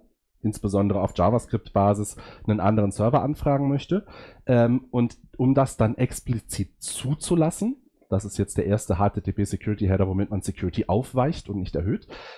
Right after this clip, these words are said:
ähm, gibt's die, den Header für Cross-Origin Resource Sharing oder kurz cors,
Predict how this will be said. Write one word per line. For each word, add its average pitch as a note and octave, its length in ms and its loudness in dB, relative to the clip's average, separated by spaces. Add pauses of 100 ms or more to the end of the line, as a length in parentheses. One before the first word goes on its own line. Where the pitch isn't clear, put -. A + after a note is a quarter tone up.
(140)
ähm, B2 340 4
gibt's B2+ 320 0 (100)
die, A#2 380 4
den A2+ 140 2
Header A#2 260 4
für A2+ 180 -2
Cross-Origin B2 600 0
Resource G#2 420 0
Sharing G#2 400 0
oder G2+ 200 0
kurz - 360 -8
cors, A2 520 -2